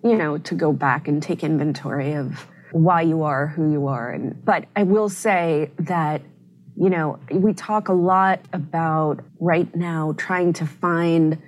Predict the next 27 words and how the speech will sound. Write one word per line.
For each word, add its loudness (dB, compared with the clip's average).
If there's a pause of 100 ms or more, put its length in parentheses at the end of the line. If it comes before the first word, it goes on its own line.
(200)
especially 0
in, 2
in -2
my 0
family, -2
but -2
also, -2
like, -2
with -4
my -2
therapist, -4
and -2 (480)
we 2
talk -4
a 0
lot 2
about 0
trying -2
to -6
find 0
the 0
blessings 0 (180)
in 4
this -2 (800)
time -2 (160)
in 0
history, 0